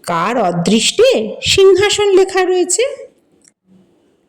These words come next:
সুরজমল তিনজনকে ধমকে বললেন, "আহ, এসব কি কথা হচ্ছে?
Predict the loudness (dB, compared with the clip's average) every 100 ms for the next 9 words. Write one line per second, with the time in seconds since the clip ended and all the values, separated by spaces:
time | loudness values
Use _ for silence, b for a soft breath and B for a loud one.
0 | -20 _ _ _ _ -8 0 2 4 2
1 | 2 0 2 2 4 6 4 4 2 2
2 | 0 2 2 0 0 0 -2 -4 -8 -18
3 | _ _ 0 0 -2 -10 -14 -20 _ _
4 | _ b b b b -2 0 -2 -2 2
5 | 4 4 0 -2 2 0 0 -2 -2 -6
6 | -14